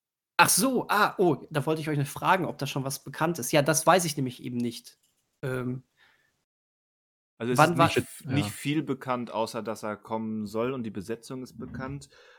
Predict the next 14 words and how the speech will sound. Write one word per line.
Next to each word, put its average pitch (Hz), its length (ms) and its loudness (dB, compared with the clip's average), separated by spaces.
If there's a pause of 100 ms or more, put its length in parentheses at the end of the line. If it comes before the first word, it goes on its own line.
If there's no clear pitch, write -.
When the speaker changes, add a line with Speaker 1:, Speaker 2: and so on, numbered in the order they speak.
(180)
Speaker 2:
Der 107 140 -10
ist 110 160 -12
mir 135 380 -2
halt 160 280 -4
als 143 440 -8
de-, 139 340 -8
eigentlich 131 460 -10
definitiver, 127 1160 -8
ähm, 120 120 -10
schon 123 240 -12
für 120 220 -10
den 117 100 -10
Herbst 117 400 -12
angekündigter, 110 880 -14